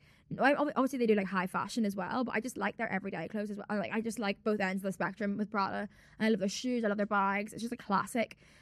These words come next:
Um, but yeah, it was so cool. So amazing to be there. On the way back, I need to give you a recommendation 'cause I watched this documentary on the way back. I've actually watched two amazing recomm-,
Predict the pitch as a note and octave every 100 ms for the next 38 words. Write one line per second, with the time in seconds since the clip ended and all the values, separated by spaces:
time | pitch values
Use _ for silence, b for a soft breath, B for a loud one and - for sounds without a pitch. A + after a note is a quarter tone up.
0 | b - G#3 F#3+ G3 F#3+ - _ _ _
1 | _ _ - B3 C4 G3+ G3 - G3 F#3+
2 | F3 - - - C4 A#3 A3+ - G#3+ F#3+
3 | G3 F3+ E3+ F3+ - b B3 D4+ D4 G#3+
4 | A#3+ G#4 G#3 - - G#3+ A#3+ D4 D4 A#3
5 | G3 G3+ F#3+ F#3 G3 G#3+ G3+ - G#3+ G3+
6 | G#3 - C4 - - F#3+ F#3+ - G3 G3
7 | F3+ F3+ A3+ B3+ G4 G4+ - - G#3 G3
8 | F#3+ F#3+ F#3+